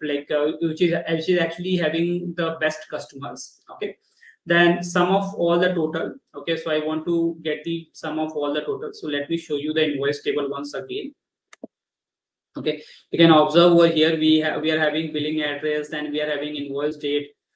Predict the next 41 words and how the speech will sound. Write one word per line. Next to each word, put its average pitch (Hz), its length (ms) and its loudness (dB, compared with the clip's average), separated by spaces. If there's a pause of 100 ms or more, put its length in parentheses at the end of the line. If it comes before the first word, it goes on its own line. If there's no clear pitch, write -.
(140)
Okay, 165 380 -6 (100)
and 156 180 -2
then 180 160 2
somewhere 180 440 2
we 180 100 0
are 175 80 0
having 160 320 -2
actually 156 420 -4
the, 156 300 -6 (400)
uh, 147 240 -2 (100)
total. 156 320 -2 (220)
Okay, 180 260 -8
so - 180 -4
this 156 200 -2
is 170 100 0
a 165 400 2
total 165 400 2
invoice 156 540 2 (120)
generated 151 500 0
from 160 280 -2
each 156 140 -6
city 151 580 -4
and 151 160 0
each 156 260 -4
country 147 440 -2
and 147 180 -2
each 143 160 2
state. - 380 -6
It - 100 -16
is 147 140 -2
given. - 260 -4 (140)
Okay, 190 200 -6 (560)
so - 140 2
I 170 80 10
want 175 300 8
to - 240 4
take 170 260 6
the 202 160 -4
total 170 420 2
of 160 140 -2
that. 117 200 -6